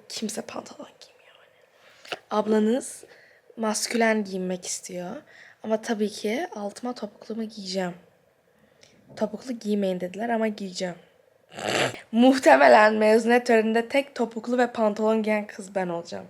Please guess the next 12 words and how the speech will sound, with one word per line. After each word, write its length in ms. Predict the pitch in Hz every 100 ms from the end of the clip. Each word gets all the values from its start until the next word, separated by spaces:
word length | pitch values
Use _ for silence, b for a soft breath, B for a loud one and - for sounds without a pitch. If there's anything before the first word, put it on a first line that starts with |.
| -
Evet, 760 | 233 294 320 320 311 320 320 320 -
evet. 920 | 320 359 359 381 370 370 381 - - - - - - - - - - - - b b b _
Vallahi 440 | 262 311 359 349
billahi 340 | 349 330 339 339
mezun 380 | 311 302 311 349
oluyoruz 400 | 349 285 262 240
ya. 360 | 226 233 262 220
Beş 160 | 220
saat 360 | 220 - 247 247
falan 400 | - 220 262 247
var 160 | 208 - -
ama 380 | 233 247 -